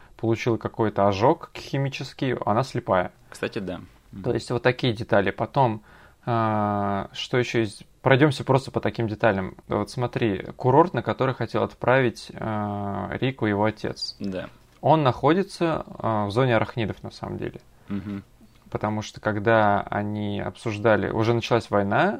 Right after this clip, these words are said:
Speaker 1: когда они уже присоединились к головорезам Радчика,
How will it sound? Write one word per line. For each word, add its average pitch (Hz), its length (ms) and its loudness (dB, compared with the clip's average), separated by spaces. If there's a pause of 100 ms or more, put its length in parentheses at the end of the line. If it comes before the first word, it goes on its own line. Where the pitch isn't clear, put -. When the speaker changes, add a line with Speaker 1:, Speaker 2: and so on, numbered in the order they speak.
Speaker 1:
когда 107 300 0
они 107 140 0
уже 107 140 -2
присоединились 107 600 -4
к 104 60 -8
головорезам 107 540 2
Радчика, 160 500 -2